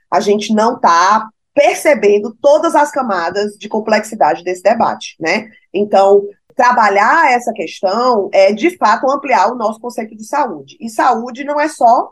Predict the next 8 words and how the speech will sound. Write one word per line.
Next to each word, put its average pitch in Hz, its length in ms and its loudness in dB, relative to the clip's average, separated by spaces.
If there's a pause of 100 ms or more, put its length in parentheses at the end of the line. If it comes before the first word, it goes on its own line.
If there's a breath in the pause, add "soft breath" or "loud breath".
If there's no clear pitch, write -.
(120)
a 247 140 -2
ausência 180 500 -4
de 156 100 -10
doença. - 520 -8 (280 soft breath)
Saúde 233 500 2
não 247 180 2
é 220 100 0
só 220 520 2